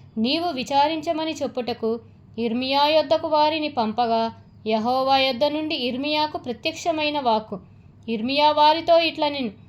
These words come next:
మీరు సిద్కియాతో ఈ మాట చెప్పుడి, ఇస్రాయేలు దేవుడైన యెహోవా ఇలాగు సెలవిచ్చుచున్నాడు, బబులోను రాజు మీదను, మిమ్మును ముట్టడి చేయు కల్దీయుల మీదను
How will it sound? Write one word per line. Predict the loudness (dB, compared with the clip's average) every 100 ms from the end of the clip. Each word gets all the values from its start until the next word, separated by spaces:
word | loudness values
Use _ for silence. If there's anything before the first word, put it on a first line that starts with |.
| -20 -10 -4
మీరు | -2 -2
సిద్కియాతో | -4 -10 -8 0 4 4 4 4
ఈ | 4 0
మాట | 0 -2 -2
చెప్పుడి, | -4 -4 -4 -8 -8 -12 -20 -18 -12
ఇస్రాయేలు | -10 -4 -2 0 2 2 0
దేవుడైన | 2 2 4 2 0 0
యెహోవా | 0 -2 -2 -4 0 0
ఇలాగు | 0 2 0 0
సెలవిచ్చుచున్నాడు, | -4 -4 -4 -6 -10 -8 -6 -4 -6 -8 -16 -20 -16 -6
బబులోను | -4 -2 -2 -2 0
రాజు | 2 2 0
మీదను, | -2 -2 -2 -4 -6 -10 -20 -12 -6
మిమ్మును | -4 -2 -2 -2
ముట్టడి | -6 -6 -6 -6 2
చేయు | 2 2
కల్దీయుల | -2 -2 0 0 0 0 0
మీదను | -2 -2 -4 -4 -10